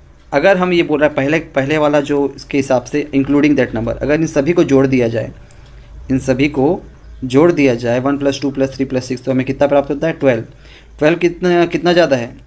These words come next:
दो से? मतलब डबल है इसका, तो ये twice the number, twice the number बोल रहा है, मतलब ये ओरिजिनल नंबर से ये डबल है,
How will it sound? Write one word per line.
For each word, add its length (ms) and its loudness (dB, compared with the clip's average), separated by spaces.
दो 180 -2
से? 200 -6
मतलब 360 -4
डबल 240 2
है 80 0
इसका, 280 -4
तो 300 -4
ये 100 0
twice 320 2
the 120 -4
number, 260 -2
twice 480 -6
the 80 -6
number 200 -2
बोल 140 -4
रहा 100 -6
है, 80 -4
मतलब 320 -2
ये 120 0
ओरिजिनल 380 2
नंबर 300 4
से 160 0
ये 200 2
डबल 260 2
है, 180 -6